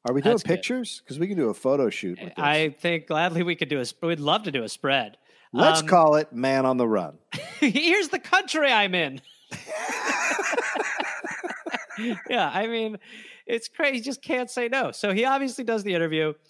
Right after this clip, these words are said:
Speaker 2: Uh, he gets, they get no real money from their time there, so they decide to head to Afghanistan. Now, to alleviate Tim's paranoia about being seen, Joanna dyed Tim's hair black. But while the dye was in, they took some acid, they smoked
Speaker 1: Come
Speaker 2: some
Speaker 1: on.
Speaker 2: weed, they
Speaker 1: Don't
Speaker 2: made love.
Speaker 1: shut the fuck up.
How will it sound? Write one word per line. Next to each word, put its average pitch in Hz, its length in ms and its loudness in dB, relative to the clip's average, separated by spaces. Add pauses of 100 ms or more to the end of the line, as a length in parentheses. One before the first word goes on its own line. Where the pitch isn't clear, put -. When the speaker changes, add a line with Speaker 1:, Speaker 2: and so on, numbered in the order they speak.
(380)
Speaker 2:
Uh, 160 420 4
he 170 100 -4
gets, 170 340 -4
they 170 100 0
get 165 200 -2
no 277 160 2
real 247 180 2
money 160 240 0
from 156 160 -8
their 139 140 -2
time 135 280 -2
there, 131 160 0
so 156 140 -6
they 139 140 0
decide 135 260 -2
to 135 60 -6
head 135 180 -2
to 135 60 -2
Afghanistan. 123 680 -6
Now, 127 140 -6
to 156 220 -4
alleviate 269 520 0
Tim's 202 220 -4
paranoia 202 480 0
about 170 220 -2
being 151 180 -2
seen, 202 380 -2 (240)
Joanna 220 360 0
dyed 156 360 -2
Tim's 135 260 -4
hair 127 180 -4
black. 120 400 -8 (400)
But 151 120 -8
while 151 160 0
the 147 80 -12
dye 262 200 0
was 254 200 -2
in, 269 300 0 (260)
they 139 100 -2
took - 220 -6
some 170 100 -6
acid, 240 480 -2
they 160 80 -4
smoked 135 320 -6
Speaker 1:
Come - 40 -6
Speaker 2:
some 104 80 -4
Speaker 1:
on. 139 40 -2
Speaker 2:
weed, 254 400 -2
they 285 80 4
Speaker 1:
Don't 254 100 6
Speaker 2:
made 131 220 -2
love. 240 300 2
Speaker 1:
shut 143 200 -6
the 165 60 -8
fuck - 300 0
up. 120 240 0